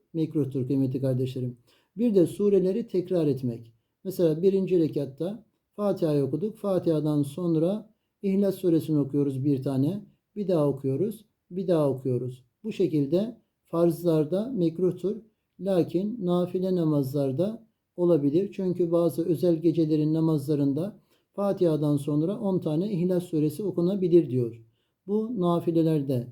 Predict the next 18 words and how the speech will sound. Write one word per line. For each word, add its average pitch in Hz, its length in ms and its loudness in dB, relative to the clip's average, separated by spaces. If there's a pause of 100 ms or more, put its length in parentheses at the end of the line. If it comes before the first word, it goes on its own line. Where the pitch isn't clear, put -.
caizdir 190 720 -2 (280)
ama 151 300 0
farz 175 360 -2
namazlarında 151 840 0 (280)
mekruhtur 147 540 -2
kıymetli 135 340 0
kardeşlerim. 123 580 -4 (320)
Peki 226 280 0
bu 208 100 4
mekruhlarla 196 760 2
beraber 131 600 0
namazı 170 540 -2
kılmış 175 400 -2
olsak 139 420 -4
namazımız 165 760 0
geçerli 160 440 0
olur 160 240 4
mu? 220 320 -2